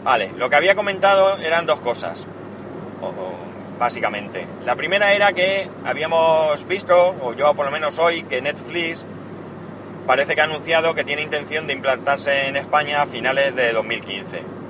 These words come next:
Es una noticia buena, aunque desconocemos, eh, o yo por lo menos desconozco exactamente cuáles son los planes que tiene, cuáles serán los precios y cuáles serán los contenidos.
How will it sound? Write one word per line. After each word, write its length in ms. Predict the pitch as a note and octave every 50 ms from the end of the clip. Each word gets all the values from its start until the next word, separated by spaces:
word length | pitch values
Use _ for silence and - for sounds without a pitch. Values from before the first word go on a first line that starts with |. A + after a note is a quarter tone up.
| - - - - - - - - - - - - - - - - - - - - - - - - - -
Es 200 | A#2 B2 - C#3+
una 160 | C#3 C3+ C3+
noticia 420 | C3+ B2+ B2 D#3 D3 D3 D3 C#3+
buena, 380 | C3+ D3+ F3 F#3 F3 F3+ G3+ - - - - - - - - - - - - - - - - - - - -
aunque 380 | - C3+ C#3+ C#3 - D#3 D#3+ D#3+
desconocemos, 840 | D3 C3 - B2 A#2+ A#2 A2 - C3+ C3+ C3+ C#3 D3 D#3+ D#3+ - - - - - - - - - - - - - - - - - - -
eh, 760 | A#2+ B2+ A#2+ A2+ A2 G#2+ G#2 G#2 G#2 G2 G2 G2+ G2 F#2 D#2+ F2
o 80 | G#2
yo 160 | G#2+ A2+ B2
por 100 | A#2+ B2+
lo 100 | A#2 A2+
menos 260 | A#2+ C3 C#3 C#3 C3+ B2
desconozco 600 | B2 - A#2+ A#2+ C3 C3+ C3 A#2+ B2+ C#3 D3+ D#3+ E3 - - - - - - -
exactamente 680 | A2+ - - B2+ B2 - A#2+ A#2 B2 B2 B2+ C3 -
cuáles 220 | A#2+ A#2 A#2+ A#2+
son 140 | - C3 B2
los 140 | A#2+ A2+ -
planes 320 | - B2 B2 B2 A#2+ A#2
que 100 | - G#2+
tiene, 380 | G#2 B2+ C#3+ D3 D3 D#3 F3+ - - - - - - - - - - - - - -
cuáles 200 | A2+ A2+ A2 -
serán 280 | A#2+ A2+ A#2 A#2+ A#2
los 100 | A2 G2+
precios 580 | - - C#3 D3 C#3+ D3 C#3+ D3 E3 F3 - - -
y 80 | A2+ -
cuáles 240 | B2+ B2 A#2+ A2+
serán 200 | - A#2 A#2 B2
los 100 | B2+ A#2+
contenidos. 680 | B2+ A#2+ A2+ G2+ G2+ G2 A#2 B2 A2 F#2+ F2 - -